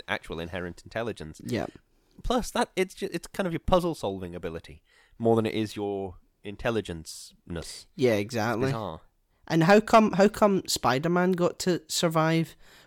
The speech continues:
Speaker 2: Well, we know why, because he's got, like, plot armor around him, you know.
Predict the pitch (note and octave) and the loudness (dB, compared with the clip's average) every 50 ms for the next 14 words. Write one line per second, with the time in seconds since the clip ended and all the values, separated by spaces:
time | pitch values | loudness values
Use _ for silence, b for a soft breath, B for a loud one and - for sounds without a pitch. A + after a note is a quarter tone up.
0 | b - C#3+ C3 C3 C3+ C3 C#3 D#3 D3+ C3+ A2 F#2+ F#2 G#2 G#2+ A2 - B2 - | b 0 2 2 4 4 4 4 4 4 2 2 0 2 0 -2 -2 -4 -6 -4
1 | - B2+ A2+ - - - B2+ - - - - - - A2 - - - - A#2 A2+ | -4 -4 -2 -2 -4 -2 -4 -4 -2 -4 -4 -2 -2 -4 -4 -4 -4 -2 0 2
2 | A#2 - B2 C3+ C#3 C#3+ C#3+ C#3+ C#3+ C3+ - _ - A#2 B2+ B2+ B2+ B2+ B2+ B2 | 2 2 2 2 2 2 2 0 -2 -4 -8 _ -4 -2 0 0 0 0 0 -2
3 | B2+ B2+ A#2+ A2+ A2+ A#2 B2 C3 C3+ | -2 -2 -2 -2 -2 -2 -2 -2 -4